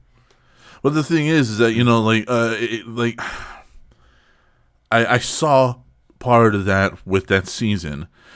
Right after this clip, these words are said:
and I saw how much it was just overblown, right? And, and the clown was just this small part, but all of a sudden,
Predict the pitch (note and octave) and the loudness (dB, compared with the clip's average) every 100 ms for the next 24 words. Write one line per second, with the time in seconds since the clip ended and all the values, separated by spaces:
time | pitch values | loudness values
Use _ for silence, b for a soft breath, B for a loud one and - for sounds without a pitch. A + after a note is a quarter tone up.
0 | b b G#2 G#2 - C3 A2+ C3 B2+ B2 | b b 0 0 2 2 2 2 2 0
1 | A#2+ G#2+ - G2 - A2 _ - B2+ C#3 | 0 -2 -4 -8 -8 -16 _ -2 0 0
2 | C#3 C3 B2+ A#2+ - A2 G2+ A2 G2+ - | 0 0 0 0 -6 -4 0 0 0 -4
3 | D#2+ - _ _ _ _ _ _ _ _ | -12 -18 _ _ _ _ _ _ _ _
4 | _ _ _ _ - G#2+ A#2 B2+ C3 A2 | _ _ _ _ -10 0 4 4 4 0
5 | F2 G#2+ G2+ - C#3 D#3 D#3+ C3+ A2+ - | 2 2 0 -2 0 2 2 2 0 0
6 | C3 B2+ - G#2+ - - G#2+ G#2 - G#2+ | -2 -2 -2 -4 -4 -4 -2 -2 -2 -2
7 | F#2+ D#2 F#2 F#2 A#2+ B2 A2+ - A#2+ G#2 | -2 0 -2 2 4 4 0 0 0 0